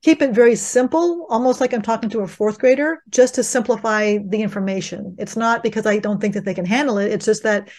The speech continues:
I don't want them to be so overwhelmed with all the technology of the, you know, the, what's happening in the financial world, but it's, um, it's all about simplicity. I want to keep it as simple as possible so they can understand it.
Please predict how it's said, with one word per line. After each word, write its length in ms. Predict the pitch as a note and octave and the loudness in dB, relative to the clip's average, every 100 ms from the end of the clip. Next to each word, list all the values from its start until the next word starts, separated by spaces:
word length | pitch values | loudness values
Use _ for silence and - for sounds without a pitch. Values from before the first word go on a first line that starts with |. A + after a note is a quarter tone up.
| - - - | -20 -20 -2
I 100 | A#3+ | 2
don't 140 | D4 C#4 | 2 2
want 180 | C4 B3+ | 2 0
them 140 | A#3 | 0
to 60 | G#3+ | 0
be 120 | A3 | 0
so 200 | - A3 | 0 0
overwhelmed 500 | G3+ G#3 G#3 G#3 G#3+ | 0 0 -2 -2 -2
with 440 | G#3+ G#3 G3+ - C4+ - _ | -2 -2 -2 -8 -20 -20 _
all 300 | - G#3+ G#3+ | -4 0 2
the 120 | G#3 | 0
technology 840 | G#3 G#3+ G#3+ G3 F#3+ G#3 C4 D4 D#4 | -2 -4 -4 -2 -2 0 0 -2 0
of 380 | B3+ C4 B3 - - | 2 2 0 -8 -6
the, 260 | B3 C4 D4+ | -4 -4 -4
you 120 | C4+ | -2
know, 140 | B3+ A#3+ | 0 0
the, 340 | A3 A#3 A3+ | 0 0 0
what's 180 | A3+ A3+ | -4 -4
happening 360 | A#3 A#3 A#3+ A#3+ | -4 -2 -4 -4
in 80 | |
the 100 | A#3+ | -4
financial 640 | A3 A#3+ A3+ A3 A#3+ A#3+ C#4+ | -4 -4 -4 -4 -2 -4 -4
world, 460 | A3 A3+ A#3 B3+ - - - - - | -4 -2 0 -2 -2 -20 -20 -16 -2
but 160 | A3 | 2
it's, 420 | G#3+ G#3 - - - | 2 0 -2 -12 -10
um, 580 | G#3+ G#3 G3 F#3+ G3 G3+ _ _ _ _ _ _ _ | -4 -2 -2 -2 -6 -8 _ _ _ _ _ _ _
it's 120 | A3 B3 | 0 4
all 140 | C4+ | 4
about 220 | A#3+ A3+ | 4 2
simplicity. 680 | G#3+ G3+ G#3+ G3 G3+ G3+ - _ _ | 0 -4 -4 -6 -8 -8 -12 _ _
I 120 | F#3+ | -6
want 220 | G3+ G3+ | -4 -4
to 60 | G3+ | -6
keep 140 | G3+ | -8
it 100 | F#3+ | -8
as 140 | G3 - | -8 -6
simple 420 | A3 A3 A3 - | -6 -6 -8 -8
as 180 | F#3+ F#3 | -10 -12
possible 480 | - G3 - G3+ G3+ | -10 -8 -6 -6 -6
so 120 | G3+ | -8
they 120 | G3 | -10
can 140 | G#3 | -10
understand 480 | G3 G3 - G3+ F#3+ | -10 -12 -8 -6 -6
it. 180 | F#3+ | -6